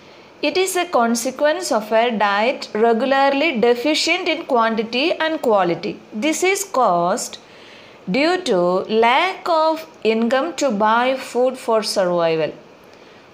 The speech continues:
Poor people suffer from chronic hunger because of their very low income and in turn inability to buy food even for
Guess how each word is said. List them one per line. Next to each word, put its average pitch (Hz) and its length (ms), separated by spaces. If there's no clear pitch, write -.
Poor 339 300
people 285 420
suffer 226 460
from 196 520
chronic 254 440
hunger 190 560
because 320 520
of 311 360
their 277 440
very 302 520
low 262 240
income 233 600
and 214 260
in 226 220
turn 302 420
inability 262 640
to 208 160
buy 214 460
food 226 640
even 240 420
for 269 340